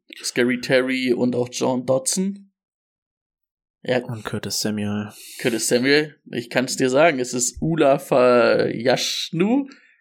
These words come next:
Speaker 1: der Tackle von Penn State, oder Joe Alt, der Tackle von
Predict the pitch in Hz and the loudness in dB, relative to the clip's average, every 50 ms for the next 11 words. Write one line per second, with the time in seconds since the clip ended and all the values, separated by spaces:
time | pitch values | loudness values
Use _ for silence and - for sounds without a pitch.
0 | _ _ _ _ _ _ - 135 127 - 160 143 143 147 139 - 143 135 135 - | _ _ _ _ _ _ -4 -4 0 2 2 2 2 2 2 2 0 0 0 0
1 | - 135 127 123 - - - 127 160 170 143 143 139 135 131 123 135 139 139 143 | 0 0 0 0 -2 0 2 2 4 4 4 4 4 2 2 2 2 4 6 6
2 | 139 143 147 160 156 196 - - - - - - - 156 147 - - 156 143 143 | 6 4 4 2 0 -2 -2 -2 -6 -10 -2 0 0 0 0 0 0 0 2 0
3 | 143 | -2